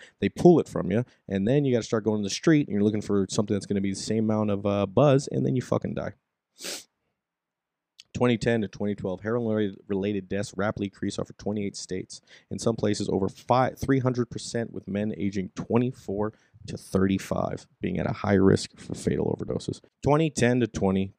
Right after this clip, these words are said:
twelve, heroin-related deaths rapidly increased over twenty-eight states, in some places over three hundred percent,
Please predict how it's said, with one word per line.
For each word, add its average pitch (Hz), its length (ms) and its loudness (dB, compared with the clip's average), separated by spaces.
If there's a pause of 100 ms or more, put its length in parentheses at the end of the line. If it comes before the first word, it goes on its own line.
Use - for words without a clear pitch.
twelve, 92 380 -2
heroin-related 113 580 2
deaths 107 240 2
rapidly 107 380 2
increased 107 320 -4
over 95 180 -8
twenty-eight 113 840 -4 (100)
states, - 460 -2
in 95 40 -4
some 135 200 -2
places 113 280 -2
over 98 160 -2
three - 380 -4
hundred 165 360 4
percent, 156 520 -2